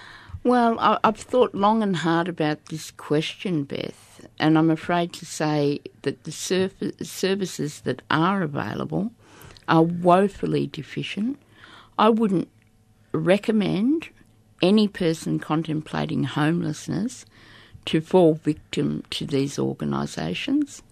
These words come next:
Um, they offer you a range, like, if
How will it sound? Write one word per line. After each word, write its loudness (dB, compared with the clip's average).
Um, 4
they 4
offer 4
you 6
a 4
range, 2
like, 2
if -2